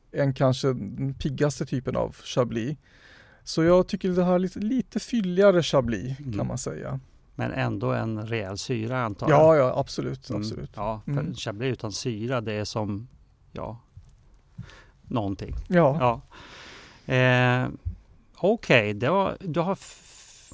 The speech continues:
Speaker 2: fy-, fyra riktigt intressanta rekommendationer. Jag är
Speaker 1: Jag
Speaker 2: nöjd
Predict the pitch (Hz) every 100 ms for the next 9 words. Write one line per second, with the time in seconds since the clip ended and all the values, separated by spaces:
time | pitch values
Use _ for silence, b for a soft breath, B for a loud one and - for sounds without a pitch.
0 | - - 180 170 - - 196 185 180 175
1 | - 131 139 139 131 123 110 110 113 113
2 | 107 107 104 104 104 104 - _ - 143
3 | 127 127 131 120 139 151